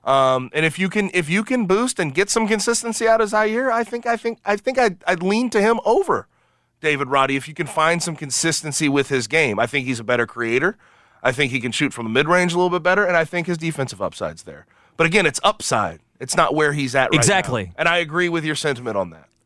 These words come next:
Speaker 2: Yes, yes. There are people that are your size that don't have the upside that you did as a college player, but you were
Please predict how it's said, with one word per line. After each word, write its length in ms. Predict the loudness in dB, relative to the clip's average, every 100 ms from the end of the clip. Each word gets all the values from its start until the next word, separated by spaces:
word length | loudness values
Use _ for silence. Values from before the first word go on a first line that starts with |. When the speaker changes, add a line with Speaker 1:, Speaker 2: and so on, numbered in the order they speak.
| _ 0
Speaker 2:
Yes, 480 | 0 0 -8 -20 _ _ _
yes. 340 | -10 -10 -12 _ 2
There 120 | 2
are 60 |
people 280 | 2 0 2
that 120 | 0
are 40 | 0
your 220 | 0 0
size 360 | 2 2 2 -2
that 100 | 0
don't 160 | 2
have 160 | 2 0
the 100 | 2
upside 400 | 0 2 2 2
that 180 | -2 -2
you 100 | 0
did 180 | 0 0
as 120 | 0
a 60 | 0
college 420 | 2 2 2 -2
player, 240 | -2 0
but 200 | -2 -2
you 60 | 2
were 200 | 2 0